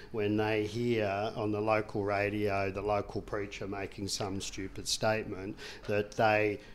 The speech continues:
have no place in this world. And so, um, self-harm and suicide are real, um, threats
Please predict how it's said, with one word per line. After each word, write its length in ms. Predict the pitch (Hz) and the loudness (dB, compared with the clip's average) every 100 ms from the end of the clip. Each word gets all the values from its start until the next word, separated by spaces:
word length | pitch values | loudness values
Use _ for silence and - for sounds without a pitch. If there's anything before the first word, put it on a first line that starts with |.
| - | 0
have 240 | 120 101 | 0 2
no 160 | 104 101 | -2 -2
place 480 | - 104 98 - | 0 -2 0 -4
in 160 | 104 95 | -6 -6
this 260 | 95 - 98 | -6 -6 -2
world. 340 | 95 92 92 | -2 -2 -4
And 160 | 101 104 | -4 0
so, 380 | - 110 104 101 - - - - | 2 4 4 0 -8 -16 -18 -4
um, 260 | 117 104 104 | 0 2 2
self-harm 680 | - 143 139 - 113 104 101 | 10 10 10 6 4 4 2
and 120 | 98 | -2
suicide 1000 | - 110 107 107 107 87 85 107 175 170 127 | -2 0 0 -2 -4 -4 -4 -2 -2 -4 -2
are 360 | 113 107 104 | 4 6 4
real, 880 | 98 101 107 110 117 117 113 110 110 - - | 2 2 4 4 4 4 2 0 -2 -6 -8
um, 580 | 139 104 101 101 98 95 - | -4 0 0 0 0 -2 -6
threats 720 | - 123 113 - - - | 0 4 4 2 0 0